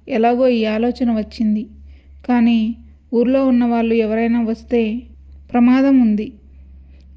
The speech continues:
గట్టిగా నిలదీస్తారు." ఇక అప్పుడే శివయ్యకి ఒక ఆలోచన వచ్చింది. వెంటనే వాళ్ళ అబ్బాయిని పిలిచి, రే మధు, నువ్వు మన పొలం గట్టు ఉంది కదా, అవతలి వైపు నిలబడు.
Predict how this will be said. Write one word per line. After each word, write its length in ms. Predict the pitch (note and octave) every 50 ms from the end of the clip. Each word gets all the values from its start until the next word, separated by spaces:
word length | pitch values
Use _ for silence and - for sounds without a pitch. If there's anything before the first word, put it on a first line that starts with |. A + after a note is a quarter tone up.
| -
గట్టిగా 340 | A#3+ - A#3 C4 C4 C#4 C#4
నిలదీస్తారు." 840 | C4 A#3+ A#3 A#3 A#3 A#3 B3+ B3+ B3+ B3+ - A#3+ A3+ G#3+ G3+ G3+ - - - - - - - - - - - - - - - - - - - -
ఇక 160 | A#3+ A#3 C#4
అప్పుడే 680 | C4+ B3 A#3+ - - C#4+ D4 D4+ C#4+ B3+ A#3+ A3+ A#3 B3+ - - -
శివయ్యకి 480 | - C4+ C4 C#4+ D4+ D4+ D4+ D4+ D#4
ఒక 200 | D4+ C#4 C4 C4
ఆలోచన 560 | A#3+ A#3+ A#3+ A#3+ B3 C4 C4+ C#4+ C#4 C#4 C#4 C4
వచ్చింది. 480 | A#3+ - - - A#3+ G#3+ G#3 G3+ - - - - - - - - - - - - - -
వెంటనే 680 | B3 C4 B3+ - D4+ D#4 E4 D#4+ D4 B3+ A#3+ A#3 B3 B3 -
వాళ్ళ 180 | B3 B3+ B3 B3+
అబ్బాయిని 400 | A#3+ A3+ A3 C#4+ C#4+ D4 C#4+ B3+
పిలిచి, 480 | B3 C4 B3 A3+ - C#4 C#4 C4+ C4+ - - - - - - - -
రే 140 | A3+ A#3+ B3
మధు, 460 | B3 A#3 A#3 A#3 G#3+ B3 B3+ B3 A3+ B3 - - - _ _ _ _ _ -
నువ్వు 400 | A#3+ B3 B3 A#3+ A#3+ A#3+ B3+ C#4
మన 220 | D4 C#4 C4 B3 B3
పొలం 420 | A#3+ - A#3+ A#3+ C4 C4+ C#4 C#4
గట్టు 180 | C#4 C#4 C#4 C4
ఉంది 240 | B3 A#3 A3+ A3+ A3
కదా, 420 | A3+ A3 A3 A#3+ A#3 A#3 A3+ A#3 - - - - - -
అవతలి 380 | B3+ A#3 A#3+ A#3+ - C4+ C4 C4+
వైపు 300 | C4 B3+ A#3+ A3+ A#3+ B3+
నిలబడు. 680 | B3 B3 A3 A3 G3 G3+ A3 G3+ A3 G#3+ A3 - -